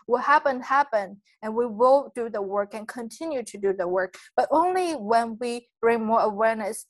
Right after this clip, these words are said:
for the prevention can we end this. And this is, you know, my strong belief. And this is one of the many signs. Another sign about my intervention, uh, work that I have done in one of the states with the departments,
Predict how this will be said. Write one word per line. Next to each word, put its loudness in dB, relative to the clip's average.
for -6
the -4
prevention -4
can -10
we -4
end -8
this. -12
And 0
this 0
is, 4
you -6
know, -4
my 0
strong 0
belief. -4
And 0
this 4
is 6
one 4
of 4
the 2
many -4
signs. -6
Another 2
sign 0
about 2
my 0
intervention, -4
uh, 4
work 0
that 0
I 0
have -4
done -4
in -6
one -2
of 2
the -2
states -6
with -6
the -2
departments, -6